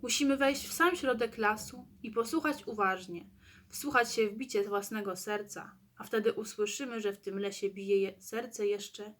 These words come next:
jednej istoty. Czyje? Musicie przekonać się sami. Na koniec zdradzę wam, że w środku lasu znajduje się chatka, a w niej mieszka tajemniczy ktoś.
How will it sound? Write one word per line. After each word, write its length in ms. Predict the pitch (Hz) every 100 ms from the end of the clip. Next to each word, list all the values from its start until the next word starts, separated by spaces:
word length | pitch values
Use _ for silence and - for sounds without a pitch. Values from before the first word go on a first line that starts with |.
| _ - - _
jednej 520 | 214 240 233 226 -
istoty. 560 | 214 - 214 202 - - _ _ _ _ _ _ -
Czyje? 500 | - 190 190 254 294 _ _ _ _
Musicie 340 | 226 214 - 294
przekonać 560 | - 233 202 196 196
się 140 | - 196
sami. 460 | - 247 214 - - _ _ _ - - _
Na 80 | 214
koniec 440 | 214 294 233 202 -
zdradzę 400 | 208 202 196 196
wam, 240 | 208 196
że 120 | 180
w 40 | 180
środku 400 | 208 196 - 190
lasu 480 | 190 202 - 311
znajduje 480 | 285 220 196 196 190
się 140 | - 196
chatka, 560 | - 175 - - 320 _ _ -
a 120 | 226
w 40 | 214
niej 160 | 202
mieszka 440 | 202 202 - 269 311 -
tajemniczy 540 | 254 254 240 226 226 202
ktoś. 460 | - - - -